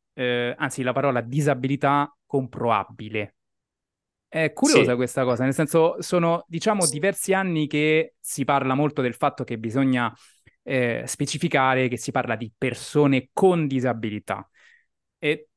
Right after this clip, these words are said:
Speaker 1: qual è invece, eh, il passo successivo che tu vuoi fare? Sì, eh, guarda che aggancio.
Speaker 2: <laughs> Fantastico, fantastico. <laughs>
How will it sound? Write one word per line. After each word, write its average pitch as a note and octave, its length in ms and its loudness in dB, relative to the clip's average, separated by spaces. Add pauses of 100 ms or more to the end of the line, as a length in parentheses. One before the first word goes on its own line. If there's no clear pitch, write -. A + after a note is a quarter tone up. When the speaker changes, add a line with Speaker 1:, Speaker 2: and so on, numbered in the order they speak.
Speaker 1:
qual G3 200 4
è F#3 40 6
invece, C#3 760 4
eh, C3 440 2
il C3 360 -8
passo D3 440 2
successivo C3+ 880 0
che C3 160 -6
tu A#2+ 180 -6
vuoi A2 140 0
fare? G#2+ 460 -4 (600)
Sì, - 160 -8
eh, A2+ 140 2
guarda C3 300 2
che C3+ 100 2
aggancio. B2+ 640 2
Speaker 2:
<laughs> - 0 -
Fantastico, - 1700 2 (140)
fantastico. A2+ 800 -2
<laughs> C#3+ 640 -2